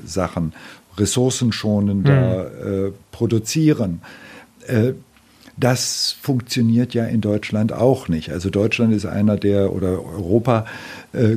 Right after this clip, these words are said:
Speaker 1: gehört zu den Ländern, die sich am stärksten gegen den Anbau von goldenem Reis einsetzen. Ja?
Speaker 2: Mhm.
Speaker 1: Äh, der, äh,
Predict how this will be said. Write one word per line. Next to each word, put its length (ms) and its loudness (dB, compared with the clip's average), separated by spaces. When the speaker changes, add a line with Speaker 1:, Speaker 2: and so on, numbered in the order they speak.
Speaker 1:
gehört 360 4
zu 120 0
den 220 2
Ländern, 460 4
die 200 -2
sich 320 -4
am 160 -2
stärksten 680 -2
gegen 240 2
den 140 0
Anbau 340 0
von 180 0
goldenem 400 2
Reis 300 2
einsetzen. 880 -4
Ja? 260 -2
Speaker 2:
Mhm. 220 2
Speaker 1:
Äh, 300 4
der, 500 4
äh, 220 -2